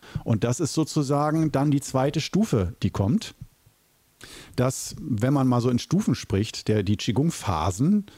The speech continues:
äh, es gibt hundert Modelle, die ich da, äh, von wegen drei Stufen im Qigong und so. Ja, heute gibt's mal wieder ein weiteres <laughs> Drei-Stufen-Modell oder zwei Stufen erstmal. Äh, die erste Stufe ist wirklich einfach, wie ich sagte, die ersten drei bis zwölf Monate intensiv Qigong üben,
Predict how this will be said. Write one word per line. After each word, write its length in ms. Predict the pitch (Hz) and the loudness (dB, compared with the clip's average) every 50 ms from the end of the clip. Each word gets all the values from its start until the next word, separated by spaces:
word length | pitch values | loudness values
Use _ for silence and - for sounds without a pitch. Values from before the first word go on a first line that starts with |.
| - _ _ | -20 _ _
äh, 300 | 123 123 123 123 123 120 113 - - _ - - - 123 - 233 247 - 147 - | 0 2 4 4 2 2 0 -4 -10 _ -12 -8 -8 -6 -6 -8 -6 -6 -6 -2
es 240 | - 165 - - | -2 -2 -4 -2
gibt 300 | - 165 - - - - | -2 -4 -4 -4 -8 -12
hundert 460 | - 175 151 - 95 175 175 147 113 123 | -10 -6 -2 0 2 2 2 2 2 2
Modelle, 380 | 127 113 98 107 101 98 92 | 2 2 2 2 2 2 2
die 80 | 85 92 | 2 0
ich 100 | 87 - | 0 0
da, 220 | - 98 95 101 | 0 0 0 0
äh, 160 | - 104 98 - 123 - - 117 104 | 0 0 -2 -2 -4 -6 -8 -8 -8
von 360 | - - - 117 117 113 104 107 | -8 -2 0 2 2 2 2 0
wegen 180 | 113 95 107 | 0 0 0
drei 220 | 107 - 92 95 98 | 0 2 0 0 0
Stufen 320 | - - 117 - - 107 | 0 -2 -2 0 0 0
im 80 | 101 92 | 0 0
Qigong 320 | - - 101 92 98 95 | 0 -2 0 0 2 2
und 80 | 95 87 | 0 0
so. 160 | - 98 92 | 0 0 0
Ja, 160 | 143 160 131 | 0 2 2
heute 220 | 143 170 156 - | 2 0 0 0
gibt's 180 | 127 123 - - | 0 -2 0 0
mal 140 | 127 120 107 | 0 2 2
wieder 140 | 110 110 107 | 2 2 2
ein 80 | 101 | 2
weiteres 360 | 113 113 120 - 110 104 - | 2 0 0 0 -2 -4 -4
<laughs> 0 | |
Drei-Stufen-Modell 960 | - 107 98 - 196 - - - 151 156 - 170 135 131 123 123 117 123 151 170 - - - - | -4 -4 -2 -2 -2 -2 0 0 -2 0 2 2 2 2 2 2 2 2 0 0 -4 -8 -6 -2
oder 200 | - 127 120 113 | 0 0 0 0
zwei 280 | - - 127 120 139 131 | 0 -2 0 0 0 0
Stufen 320 | - - 117 104 107 107 | 0 0 0 2 2 0
erstmal. 500 | 107 104 101 - - 120 113 131 170 233 - - - - - - - - - - - | 2 0 0 0 0 0 0 0 0 -2 -4 -8 -12 -14 -12 -12 -12 -14 -14 -8 -2
Äh, 300 | - 135 135 139 139 135 | 0 2 4 4 4 2
die 100 | 123 147 | 2 2
erste 300 | 165 147 175 - - 208 | 2 0 0 -2 -2 -4
Stufe 280 | - - 196 190 170 175 | -2 0 0 0 2 0
ist 140 | 147 - - | 0 2 0
wirklich 320 | 135 175 - 180 139 151 | 0 2 2 0 0 0
einfach, 380 | - 135 135 127 - 143 107 113 | 0 0 0 0 0 0 2 2
wie 80 | 123 | 2
ich 100 | 123 117 | 0 2
sagte, 320 | - 117 113 113 - - 113 | 0 0 0 0 0 0 0
die 160 | 101 110 107 | 0 2 2
ersten 340 | 113 117 117 - - 123 117 | 2 0 0 0 -2 -2 0
drei 260 | - 95 101 107 113 | 2 2 2 2 2
bis 160 | 113 - - | 0 -2 -2
zwölf 300 | - - 107 104 101 - | -2 0 0 0 2 2
Monate 420 | 104 101 104 107 104 101 - - | 0 2 2 2 2 0 0 0
intensiv 680 | 101 - 101 95 - 98 98 92 98 143 185 196 - - | 0 0 0 2 2 2 2 2 2 2 2 0 0 -6
Qigong 400 | - - - 104 110 180 208 240 | -6 -4 -2 0 2 2 4 4
üben, 300 | 220 180 185 185 185 190 | 4 2 2 2 2 0